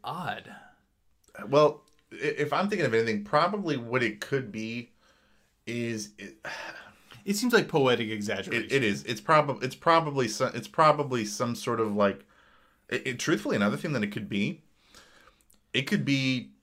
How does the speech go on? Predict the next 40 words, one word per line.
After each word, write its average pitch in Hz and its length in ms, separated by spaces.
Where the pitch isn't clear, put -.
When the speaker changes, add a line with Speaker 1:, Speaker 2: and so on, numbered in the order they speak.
Speaker 2:
and 117 140
I'll, 135 160
and 113 100
I'll 131 60
throw 139 160
this 117 100
out 120 160
there, 117 140
it 120 100
could 208 100
be - 100
technology 131 540
he 127 140
doesn't 135 240
understand. 110 600
Speaker 1:
I 208 80
don't 311 100
know, 247 140
I 131 80
gue-, 151 260
I 143 80
guess 196 140
Speaker 2:
And - 20
it 127 40
Speaker 1:
that's 143 120
Speaker 2:
could 165 140
just, 160 160
Speaker 1:
possible, 135 140
Speaker 2:
it 131 40
Speaker 1:
yeah. - 60
Speaker 2:
could 160 100
just 143 180
be 151 100
a 123 40
metaphor 107 600
for 104 180
how 104 180
he 101 120
gets - 220
in. 90 260